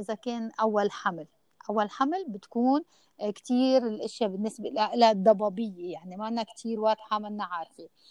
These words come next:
هلأ بتاني حمل اللي عنده استعداد يصير عنده هالقلق والمشاكل النفسية،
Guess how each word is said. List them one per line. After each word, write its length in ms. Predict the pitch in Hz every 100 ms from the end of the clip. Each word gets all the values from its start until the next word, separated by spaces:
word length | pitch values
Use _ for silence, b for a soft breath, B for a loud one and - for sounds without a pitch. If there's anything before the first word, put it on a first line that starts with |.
| b
هلأ 180 | 240 254
بتاني 340 | 233 247 349 415
حمل 340 | - 339 277 226
اللي 140 | 214
عنده 340 | 220 320 330 240
استعداد 580 | - 226 185 262 311
يصير 280 | 226 - 226
عنده 280 | 214 247 214
هالقلق 460 | 196 196 220 226 175
والمشاكل 560 | 190 190 - 233 208
النفسية، 600 | 196 185 - 233 202 226